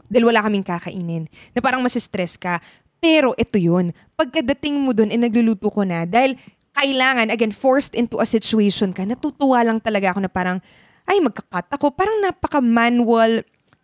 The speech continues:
technical, um, task niya na binabalik niya ako sa moment. Parang nung isang araw,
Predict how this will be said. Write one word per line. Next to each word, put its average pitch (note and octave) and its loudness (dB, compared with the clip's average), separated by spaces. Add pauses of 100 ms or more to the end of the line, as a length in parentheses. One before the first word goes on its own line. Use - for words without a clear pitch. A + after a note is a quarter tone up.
technical, C4 -2 (160)
um, G3 -2 (260)
task A3 -4
niya F3+ 0 (580)
na A#3+ 2
binabalik A#3 0
niya G3+ -2
ako - -8
sa - -4
moment. F3+ -4
Parang G#4+ -2
nung G4+ -4
isang C#4+ -2
araw, F3 -2